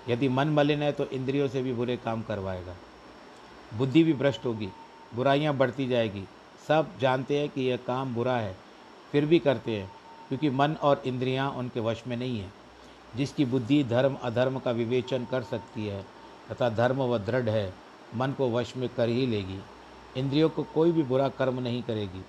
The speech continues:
ज्ञानी जन अपनी इंद्रियों को मारते पीटते थोड़े ही है, वो केवल उनको समझा करके चुप करा के बैठ जाते हैं। जिस और वो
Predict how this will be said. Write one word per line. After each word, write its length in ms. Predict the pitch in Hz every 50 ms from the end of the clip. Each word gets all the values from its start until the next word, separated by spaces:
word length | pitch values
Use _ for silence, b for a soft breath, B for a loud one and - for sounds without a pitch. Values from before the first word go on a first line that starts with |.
| - - - - - - 107
ज्ञानी 320 | 107 123 123 131 143 156 160
जन 180 | 143 160 151
अपनी 240 | 151 143 - 139 147 139 -
इंद्रियों 340 | 139 139 135 143 147 151 147
को 280 | 147 - 156 165 180 - - - - - - - - - - 117
मारते 420 | 123 123 135 135 135 - 175 165
पीटते 460 | 160 - 156 151 - - - 160 151 -
थोड़े 160 | 151 165 185
ही 120 | 175 151 113
है, 80 | 95 - - - - - - - - - - - - - - - - - - - - - - - - -
वो 100 | 139 143 - -
केवल 200 | 175 175 180 175
उनको 220 | 170 170 - 175
समझा 360 | 160 - 160 156 147 160 160
करके 300 | 156 - 160 160 143 160
चुप 200 | 147 - 156 135 - -
करा 200 | 151 143 143 143
के 100 | 139 147
बैठ 240 | 135 135 135 131 135
जाते 300 | 131 127 120 120 - 131
हैं। 200 | 131 127 123 120 B B B B B - -
जिस 160 | 123 156 165 - - -
और 300 | 143 143 151 151 156 - - -
वो 160 | 139 151 156